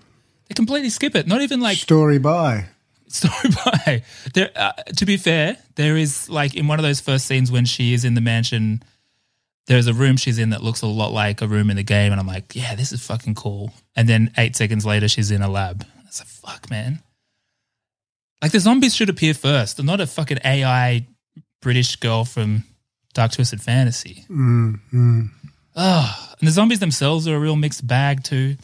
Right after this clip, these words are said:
Speaker 1: There's, like, one or two I think they spent all the C G I budget on that had, like, missing part of their face.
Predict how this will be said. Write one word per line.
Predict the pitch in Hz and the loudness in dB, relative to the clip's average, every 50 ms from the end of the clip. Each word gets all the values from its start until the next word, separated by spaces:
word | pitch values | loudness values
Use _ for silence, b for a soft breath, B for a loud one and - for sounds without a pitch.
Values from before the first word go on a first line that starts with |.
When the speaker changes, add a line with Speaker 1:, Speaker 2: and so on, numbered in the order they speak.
| b b b b b b - | b b b b b b -4
Speaker 1:
There's, | - 135 143 | -2 0 2
like, | 160 143 139 | 2 0 0
one | 135 135 147 160 180 | 0 2 2 2 2
or | 180 160 143 | 2 0 0
two | - - - 139 147 | -2 0 0 2 2
I | 147 139 | 2 0
think | 127 - 139 | -2 -2 -2
they | 131 123 | -2 -2
spent | 120 - - 131 120 - - | -2 0 0 0 0 -2 -2
all | - 127 123 123 127 131 | -2 0 2 2 2 2
the | 123 117 113 113 113 - _ _ | 2 2 2 0 0 -4 _ _
C | - - - 127 | -10 -4 -2 0
G | 123 123 117 | 2 2 2
I | 113 117 | 2 2
budget | 120 117 113 107 107 107 107 | 2 0 -2 -2 -2 -4 -4
on | 104 101 101 107 120 - _ _ _ _ _ _ _ - | -4 -6 -4 -4 -6 -6 _ _ _ _ _ _ _ -6
that | 113 110 | -4 -2
had, | 110 110 107 | -2 -2 -2
like, | 107 104 104 98 107 _ - - - _ _ 123 | -2 -2 -2 -4 -6 _ -14 -18 -18 _ _ -6
missing | 113 - - 117 | -6 -2 -2 -4
part | 110 - 117 107 | -4 -2 -4 -4
of | 107 | -2
their | 104 104 104 | -4 -6 -8
face. | - - 117 110 104 107 - - - | -4 -4 -4 -2 -2 -4 -6 -8 -10